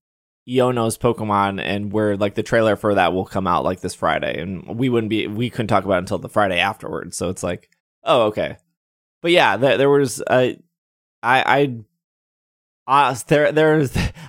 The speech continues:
don't think there's a Pokemon game that hasn't leaked early, and I know a lot of people will at least wanna look at the leaks to see what their s-, their starter evolves into. But I don't know if they're gonna, like, show it early. Like,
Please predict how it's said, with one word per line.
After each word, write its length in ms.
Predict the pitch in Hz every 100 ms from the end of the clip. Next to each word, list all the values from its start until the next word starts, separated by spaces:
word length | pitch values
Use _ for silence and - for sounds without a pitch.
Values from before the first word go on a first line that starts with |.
| 151
don't 100 | 185
think 120 | 196
there's 140 | 185
a 60 | 147
Pokemon 340 | - 160 156
game 160 | 143 139
that 140 | 127
hasn't 340 | 110 120 135 127
leaked 200 | 139 147
early, 440 | 143 143 147 170 _ _ _ _ _ -
and 120 | 120
I 100 | 117
know 180 | 117 113
a 40 |
lot 160 | 113 110
of 80 | 101
people 280 | 113 113
will 140 | 110 107
at 80 | 104
least 260 | 113 -
wanna 200 | 117 107
look 160 | 110 107
at 60 |
the 80 | 98
leaks 280 | 107 107 -
to 100 | 107
see 180 | - 110
what 140 | 104
their 100 | 101
s-, 160 | 101 - _ _
their 140 | - 107
starter 460 | - 110 107 113
evolves 340 | 107 113 110 107
into. 460 | 110 - 113 113 - _ _ _ _ -
But 240 | 117 113 -
I 200 | - 180
don't 300 | 180 - -
know 300 | 113 113 104
if 80 | -
they're 120 | 101
gonna, 240 | 92 87
like, 160 | 67 -
show 240 | - 87
it 100 | 82
early. 380 | - 110 98 110
Like, 260 | - 131